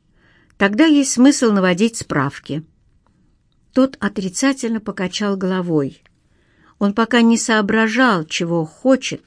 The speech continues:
или не хочет. Должно пройти время. Из гостиной Валерий прошёл в спальню. Здесь почти всё выглядело, как при нём. Только трюмо закрывал тёмный платок,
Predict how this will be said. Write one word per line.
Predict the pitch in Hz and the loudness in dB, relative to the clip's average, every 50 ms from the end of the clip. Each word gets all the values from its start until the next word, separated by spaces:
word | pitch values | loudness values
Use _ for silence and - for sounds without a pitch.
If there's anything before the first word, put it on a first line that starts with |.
| _ | _
или | - 170 160 160 | -4 -2 0 0
не | 160 170 170 170 | 0 0 -2 -2
хочет. | - - 233 208 185 - - - - _ - _ _ _ _ _ _ _ _ _ _ - | -2 0 2 2 2 0 -6 -14 -14 _ -20 _ _ _ _ _ _ _ _ _ _ -6
Должно | 165 165 170 170 165 180 208 214 | -4 -2 -2 -2 0 0 0 0
пройти | 208 - 196 190 190 185 - - - 214 | 0 -2 -2 -2 -2 -4 -6 -4 -4 -2
время. | 185 185 202 190 196 185 160 139 127 131 127 _ _ _ _ _ _ _ _ _ _ _ _ - | 0 0 0 2 2 2 2 2 -2 -4 -8 _ _ _ _ _ _ _ _ _ _ _ _ 0
Из | 196 202 190 | 0 0 2
гостиной | 185 240 247 247 - - 339 320 302 269 | 2 2 0 2 2 4 6 8 8 6
Валерий | 208 208 202 220 254 262 262 247 | 6 4 2 4 2 2 2 0
прошёл | 240 - 202 185 - - - 214 214 | -2 -2 -4 -4 -2 0 0 -2 -2
в | - | -2
спальню. | - - - - 170 156 147 139 151 160 160 160 175 180 _ _ _ _ _ _ _ _ _ _ _ _ _ _ _ - - - - | -6 -10 -4 -2 0 0 0 0 -2 -4 -4 -6 -8 -10 _ _ _ _ _ _ _ _ _ _ _ _ _ _ _ -20 -20 -10 -6
Здесь | 160 160 160 202 302 330 311 - | -6 -4 2 2 2 2 2 0
почти | - 240 233 - - - 247 | -2 -2 -2 -2 -2 -2 -2
всё | 226 - - 233 202 | -2 0 0 0 2
выглядело, | 185 226 240 220 220 208 208 214 196 196 196 196 | 2 2 2 2 0 0 0 0 -2 -2 -2 -4
как | - - 196 196 - | -4 -6 -6 -6 -4
при | - 202 196 | -4 -2 0
нём. | 196 190 180 160 151 139 147 151 156 _ _ _ _ _ _ _ _ _ _ _ _ _ _ _ _ - - - - _ _ - | 2 2 4 4 4 2 0 -4 -8 _ _ _ _ _ _ _ _ _ _ _ _ _ _ _ _ -20 -20 -20 -20 _ _ 4
Только | 240 254 254 233 - 254 240 | 4 4 4 4 0 -2 -2
трюмо | - - 247 254 262 254 262 277 269 226 170 | -2 0 2 4 6 6 6 6 6 4 2
закрывал | - - 160 - 170 160 160 190 196 196 180 | 0 -4 -4 -2 -2 -2 0 0 -2 -2 -2
тёмный | 185 - - 208 185 180 175 170 | -4 -2 0 0 2 2 0 0
платок, | 160 - 175 165 175 170 - 269 285 302 - - - - | -2 -4 -4 -4 -4 -4 -2 -2 -2 -2 -2 -10 -20 -20